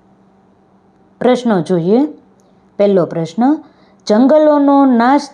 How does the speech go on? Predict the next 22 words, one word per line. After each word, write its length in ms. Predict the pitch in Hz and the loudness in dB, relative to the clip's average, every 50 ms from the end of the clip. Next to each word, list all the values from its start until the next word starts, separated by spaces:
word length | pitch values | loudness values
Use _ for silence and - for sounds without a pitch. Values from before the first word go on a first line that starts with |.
| - - | -10 -6
થાય 420 | 185 170 170 170 180 202 233 262 | -4 -2 0 0 0 0 0 0
તો 300 | 254 - - 247 262 269 | -2 -4 -2 0 0 0
શું 280 | 254 262 277 294 302 294 | 0 0 0 2 2 2
શું 280 | 302 - 285 294 285 | 0 0 0 0 0
નુકસાન 480 | 247 185 175 - - - 202 214 240 240 | 0 -2 -2 -6 -6 -4 -2 -2 -2 -2
થાય? 360 | 240 262 277 269 269 262 254 - - _ _ _ _ _ _ _ _ _ _ _ _ _ _ _ _ _ _ | -2 0 0 0 0 -2 -6 -10 -16 _ _ _ _ _ _ _ _ _ _ _ _ _ _ _ _ _ _
જંગલોનો 640 | - 196 202 233 240 285 302 302 302 302 294 294 285 | -4 -2 0 2 2 2 2 2 2 4 2 2 2
નાશ 320 | 269 247 226 220 214 214 - | 2 0 0 -2 -2 -4 -6
થવાથી 760 | - 196 185 175 190 175 170 175 - 202 214 226 247 277 254 - | -4 -4 -2 -2 -2 -2 -4 -4 -4 -4 -2 -2 -2 -2 -4 -2
ઓક્સિજનનું 760 | 190 190 185 - - 220 214 170 208 202 202 202 190 185 165 | -4 -4 -4 -2 -2 -2 -2 0 -2 -2 -2 -2 -4 -4 -4
પ્રમાણ 360 | - - 185 196 214 226 220 | -4 -4 -2 -2 -2 -2 -2
ઘટે 400 | 220 214 214 214 214 233 226 226 | -2 -2 -4 -2 0 0 0 0
છે, 460 | 220 226 - 214 214 214 214 214 214 - - - _ _ _ _ _ - | 0 -2 -2 -2 0 0 0 -2 -4 -8 -16 -20 _ _ _ _ _ -4
જમીનનું 560 | 185 180 196 202 202 196 190 185 175 165 156 | -2 -2 0 0 0 -2 -2 -4 -4 -6 -8
ધોવાણ 400 | 147 180 175 175 190 208 220 226 | -6 -4 -2 -2 0 0 0 -2
થાય 300 | 226 220 220 226 233 233 | -2 -2 0 0 0 0
છે, 480 | 226 233 220 226 226 226 226 233 220 226 - - _ _ _ _ _ _ _ _ 165 | -2 -2 -2 0 0 2 0 -2 -4 -6 -12 -20 _ _ _ _ _ _ _ _ -4
રણનું 680 | 175 190 202 214 226 226 233 226 220 214 214 196 170 | -2 0 0 0 0 0 0 0 0 0 -2 -2 -4
નિર્માણ 540 | 160 160 160 160 175 185 208 226 240 240 247 | -6 -4 -2 -2 0 0 0 0 0 0 -2
થાય 340 | 240 233 208 226 226 226 220 | -4 -2 -2 0 0 0 -2
છે, 440 | 220 - - 226 226 226 226 214 214 - - _ _ _ _ _ _ _ | -4 -4 -4 -2 -2 -2 -2 -4 -8 -14 -20 _ _ _ _ _ _ _
વરસાદ 760 | 151 160 196 330 - 226 - - 233 202 180 165 156 - | -4 -2 0 0 0 -2 -4 -4 -2 -2 -2 -2 -4 -8